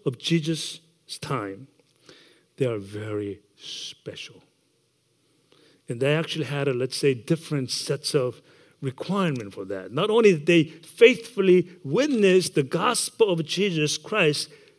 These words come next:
they were to be apostle, the capital A apostle, the original apostle. They were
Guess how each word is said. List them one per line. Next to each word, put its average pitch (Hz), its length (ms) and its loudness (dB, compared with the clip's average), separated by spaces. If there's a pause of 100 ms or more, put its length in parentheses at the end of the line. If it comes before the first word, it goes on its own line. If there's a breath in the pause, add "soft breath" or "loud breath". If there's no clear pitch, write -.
(140 loud breath)
they 220 160 12
were 185 460 4 (1600)
to - 140 -4
be 180 420 4 (140)
apostle, 170 760 0
the 160 100 -4
capital 190 540 -4
A 226 160 10
apostle, 156 760 -6 (260 soft breath)
the 170 140 6
original 196 560 0
apostle. 156 680 -10 (720 soft breath)
They 233 220 8
were 175 340 4